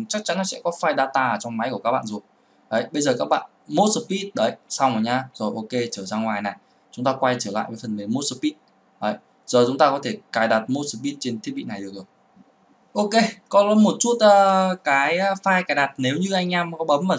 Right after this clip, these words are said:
phần active ấy, mà nó yêu, nó yêu cầu anh em, ờ, gỡ cài đặt mà nó xóa luôn, luôn cái file game đi ấy, thì rất tiếc là mọi người sẽ phải lên set play và sẽ phải tải lại nhá.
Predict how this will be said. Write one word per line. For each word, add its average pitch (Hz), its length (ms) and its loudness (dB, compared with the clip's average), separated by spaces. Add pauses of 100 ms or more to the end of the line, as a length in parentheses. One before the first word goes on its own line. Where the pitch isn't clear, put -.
phần 175 120 -2
active 208 500 0
ấy, - 80 -4 (320)
mà 135 100 2
nó 139 60 2
yêu, 180 200 0 (100)
nó 143 280 2
yêu 180 180 0
cầu 143 220 4
anh 139 140 2
em, 151 200 0
ờ, 147 500 0 (280)
gỡ 165 300 4
cài 143 160 6
đặt 131 240 6 (100)
mà 117 140 0
nó 131 80 4
xóa 143 300 6
luôn, 190 240 4
luôn 165 320 0
cái 123 160 0
file 160 300 0
game 170 180 0
đi 156 100 -4
ấy, 175 180 0 (300)
thì 127 120 -6
rất 185 160 0
tiếc 220 80 4
là 190 80 6
mọi 131 120 -2
người 120 160 0
sẽ 160 140 -4
phải 110 160 0
lên 127 140 0
set 160 300 2
play 135 280 0
và 123 80 -4
sẽ 147 120 -4
phải 135 120 -8
tải 104 220 -8
lại 123 280 0
nhá. 139 120 0